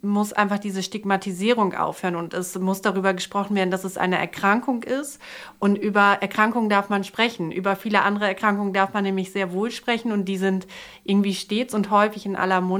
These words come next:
Aber etwas, was einen selber betreffen könnte und irgendwie unangenehm ist und einen so ein bisschen aus der Gesellschaft wirft, in Anführungsstrichen,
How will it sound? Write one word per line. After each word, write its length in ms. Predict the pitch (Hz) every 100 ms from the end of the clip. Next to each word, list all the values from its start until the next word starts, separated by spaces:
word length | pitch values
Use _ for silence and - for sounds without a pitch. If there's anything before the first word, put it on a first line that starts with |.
| 226 247 262 277 - - - -
Aber 340 | 202 196 208 -
etwas, 460 | 208 226 214 - -
was 200 | 196 208
einen 160 | 208 196
selber 260 | 202 226
betreffen 440 | 196 - 220 233 220
könnte 240 | 233 214
und 160 | 208 -
irgendwie 320 | 240 233 -
unangenehm 640 | 208 240 254 254 240 247
ist 140 | 247 247
und 300 | - 202 -
einen 180 | 196 196
so 60 |
ein 120 | 202
bisschen 280 | 190 233 247
aus 160 | 202 208
der 100 | 208
Gesellschaft 640 | 190 175 196 208 208 175
wirft, 440 | 175 170 226 - -
in 100 | 226
Anführungsstrichen, 920 | 220 226 247 226 - 247 240 247